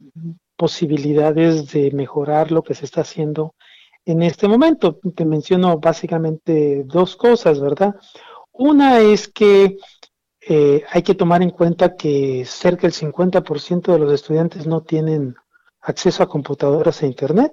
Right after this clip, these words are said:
y que esos tienen un problema que solamente se va a resolver a través de la televisión o de los programas televisivos, aunque todavía hay cerca de un diez por ciento u ocho por ciento quienes tampoco tienen televisión,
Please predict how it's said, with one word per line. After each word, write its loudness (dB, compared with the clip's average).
y -4
que 0
esos -4
tienen 2
un 0
problema 2
que 2
solamente 0
se -4
va 4
a 2
resolver 2
a 2
través 2
de 0
la 4
televisión 2
o -2
de 0
los -8
programas -4
televisivos, -2
aunque 2
todavía 4
hay 4
cerca 2
de 4
un 4
diez 2
por -8
ciento 2
u 4
ocho 2
por -2
ciento -4
quienes 0
tampoco 0
tienen -4
televisión, 0